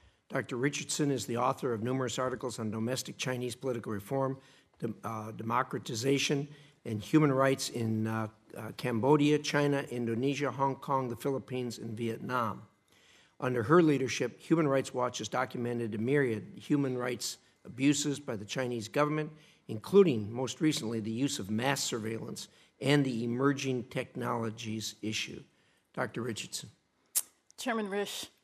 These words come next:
Speaker 2: Ranking Member Menendez, members of the committee, thank you for inviting us, uh, to join you on this very somber anniversary. Among the most disturbing aspects of President Xi's rule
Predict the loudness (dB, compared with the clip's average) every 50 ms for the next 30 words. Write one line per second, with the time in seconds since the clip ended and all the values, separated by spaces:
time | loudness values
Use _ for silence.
0 | _ -8 -8 -8 -8 -8 -6 -6 -6 -6 -6 -6 -4 -4 -4 -4 -2 -2 -2 -2
1 | -2 -4 -6 -8 -6 -6 -6 -6 -6 -8 -10 -10 -10 -8 -8 -4 -4 -4 -4 -4
2 | -6 -8 -8 -6 -6 -6 -6 -4 -6 -4 -2 -2 -2 -2 -4 -6 -8 -8 -8 -8
3 | -10 -10 -12 -12 -8 -4 -4 -4 -4 -6 -6 -4 -2 -2 -2 -2 -2 -2 -2 -4
4 | -4 -6 -4 -2 -2 -2 -2 -2 -2 0 0 0 0 -2 -4 -6 -8 -8 -6 -4
5 | -4 -4 -4 -4 -4 -4 -4 -4 -4 -4 -6 -6 -10 -16 -20 -20 -20 -20 -20 -20
6 | -20 -20 -20 _ _ _ _ _ _ 2 6 8 10 10 10 10 8 8 6 4
7 | 4 2 -2 0 2 4 4 4 4 4 2 0 -2 -2 -2 -2 -2 -2 2 2
8 | 4 4 2 0 -6 -10 -6 -6 -6 -6 -2 0 2 2 2 2 -2 -4 -4 -4
9 | -4 -4 -2 -2 -2 -2 -2 -2 0 0 2 0 0 -2